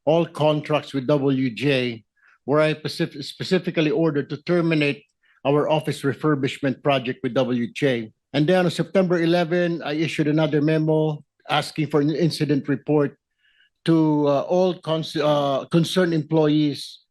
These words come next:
specifically the friend of, uh, uh, the W J Construction, Mina Jose.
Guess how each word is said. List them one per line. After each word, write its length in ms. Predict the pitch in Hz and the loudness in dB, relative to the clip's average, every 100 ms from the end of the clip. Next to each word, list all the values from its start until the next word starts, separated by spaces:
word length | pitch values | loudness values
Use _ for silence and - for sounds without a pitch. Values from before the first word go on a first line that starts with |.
| _ | _
specifically 960 | - 180 190 190 180 180 165 160 151 - _ _ - | -8 -4 0 0 0 2 4 2 0 -6 _ _ -8
the 120 | 147 | -8
friend 480 | - 180 180 156 139 | -2 2 2 0 -4
of, 240 | 156 151 | -4 0
uh, 640 | 143 147 143 139 131 123 117 - _ | 2 2 2 0 0 -4 -8 -16 _
uh, 640 | 131 131 131 123 120 117 113 | -4 0 0 0 -2 -2 -4
the 160 | 131 | -2
W 240 | 143 156 147 | 0 0 0
J 160 | 147 | -2
Construction, 560 | 143 127 - 143 - 127 | -2 -4 -2 -2 -2 0
Mina 240 | 143 135 | 0 0
Jose. 400 | 123 - 131 117 | -2 -4 -6 -6